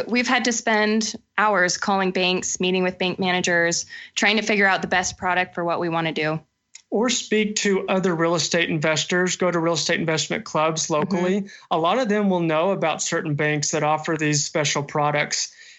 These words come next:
Speaker 2: But yeah, you can just call in. Sometimes calling in, you don't get the right people who know that there are those loan products. So I would ask real estate agents or brokers who are a lo-, little more predominant in your community. They'll probably know, or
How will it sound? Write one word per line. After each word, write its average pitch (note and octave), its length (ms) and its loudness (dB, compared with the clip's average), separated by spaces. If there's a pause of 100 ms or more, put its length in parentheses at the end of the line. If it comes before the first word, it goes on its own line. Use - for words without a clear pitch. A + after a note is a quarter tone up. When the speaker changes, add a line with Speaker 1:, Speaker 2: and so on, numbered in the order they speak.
Speaker 2:
But E3+ 160 2
yeah, F3 240 2
you D3+ 200 0
can A3 140 0
just D3+ 220 0
call D#3+ 300 0
in. E3 320 0
Sometimes A3 460 0
calling F#3 360 2
in, F3 120 2
you F3 100 2
don't E3+ 220 0
get F3 160 -2
the D#3+ 80 -2
right D#3+ 200 0
people E3 300 -2
who D3+ 140 0
know D3+ 260 2
that D3+ 180 -2
there D#3 200 0
are D3+ 100 0
those D3+ 240 -2
loan D#3 200 -2
products. D#3+ 500 -2
So E3+ 160 0
I E3+ 160 2
would G#3 100 0
ask F3 380 0
real E3+ 200 2
estate E3 360 0
agents D#3+ 420 2
or D3 80 0
brokers D3+ 640 0
who D#3 140 0
are D3 120 0
a D3+ 40 -2
lo-, D#3+ 260 -2
little E3 200 -2
more D#3 180 0
predominant D3+ 760 0
in E3+ 120 0
your D#3 100 2
community. D#3 640 0 (360)
They'll D#3 120 0
probably E3+ 560 0
know, D#3+ 320 2
or D3+ 500 -2